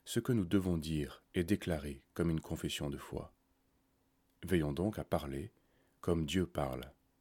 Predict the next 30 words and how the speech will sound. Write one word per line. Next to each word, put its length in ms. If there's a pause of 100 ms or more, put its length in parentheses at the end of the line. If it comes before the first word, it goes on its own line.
(600)
afin 200
de 80
ne 120
pas 140
laisser 280
place 320
au 20
murmure. 640 (1200)
La 100
séparation 640
des 180
amitiés 500 (380)
vient 220
en 80
grande 260
partie 300
de 80
là. 240 (720)
On 80
n'a 100
pas 160
parlé 420 (460)
comme 200
Dieu 140
parle. 420 (1300)
La 140
miséricorde 720 (260)
triomphe 420
du 120
jugement. 520